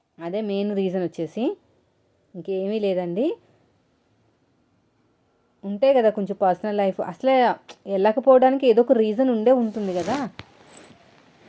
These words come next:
చాలామంది పాపం నా ఆ కామెంట్స్ చూసి బాధపడ్డారు, "ఏంటక్క అలాగా కొ-, నెగిటివ్గా కామెంట్ చేస్తున్నారని." మనం సోషల్ మీడియాలో ఉన్నాం కదండి,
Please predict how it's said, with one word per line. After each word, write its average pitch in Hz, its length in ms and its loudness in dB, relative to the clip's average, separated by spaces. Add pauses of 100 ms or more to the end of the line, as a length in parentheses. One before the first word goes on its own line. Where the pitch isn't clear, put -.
(960)
చాలామంది 233 480 -6
పాపం 208 640 -6 (680)
నా 185 80 -2 (340)
ఆ 190 120 0
కామెంట్స్ 233 500 0
చూసి 240 140 -6
బాధపడ్డారు, 185 680 0
"ఏంటక్క 190 500 -6
అలాగా 180 460 -2
కొ-, 185 240 -6
నెగిటివ్గా 175 380 -4
కామెంట్ 170 420 -4
చేస్తున్నారని." 156 500 -8 (640)
మనం 220 240 -2
సోషల్ 240 400 2
మీడియాలో 247 380 2
ఉన్నాం 214 260 0
కదండి, 190 440 0